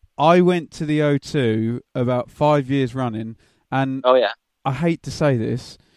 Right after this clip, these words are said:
Speaker 1: wrestling fans are such dickheads now that I
Speaker 2: They are, aren't
Speaker 1: I
Speaker 2: they?
Speaker 1: cannot go. They just, uh, they're way worse than football fans. Way, way worse. Just they, they. Oh God, I, uh, this is, this is not for now, is it? But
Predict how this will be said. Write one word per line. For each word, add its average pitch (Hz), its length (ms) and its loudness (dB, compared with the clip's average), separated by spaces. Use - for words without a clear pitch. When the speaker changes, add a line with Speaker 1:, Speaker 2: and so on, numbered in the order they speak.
Speaker 1:
wrestling 160 400 0
fans 123 320 -2
are 113 40 -6
such - 340 -6
dickheads 127 500 -4
now 120 440 -8
that 123 160 -2
I 120 240 0
Speaker 2:
They 120 100 6
are, 110 320 8
aren't 113 160 4
Speaker 1:
I 131 160 4
Speaker 2:
they? 110 80 -10
Speaker 1:
cannot 135 400 -2
go. 131 240 2
They 120 120 0
just, - 300 -16
uh, 127 60 -10
they're 139 160 0
way 156 340 2
worse 117 320 2
than 110 140 -10
football 123 340 -6
fans. 120 380 -12
Way, 127 340 2
way 113 240 0
worse. 110 280 -2
Just - 260 -16
they, 131 220 0
they. 127 260 2
Oh 123 220 -10
God, 110 200 -4
I, 113 280 -6
uh, 113 160 -10
this 117 180 -12
is, - 180 -20
this - 160 -12
is 113 120 -12
not 113 160 -14
for - 100 -18
now, 113 220 -10
is 107 80 -10
it? 113 100 -12
But - 140 -4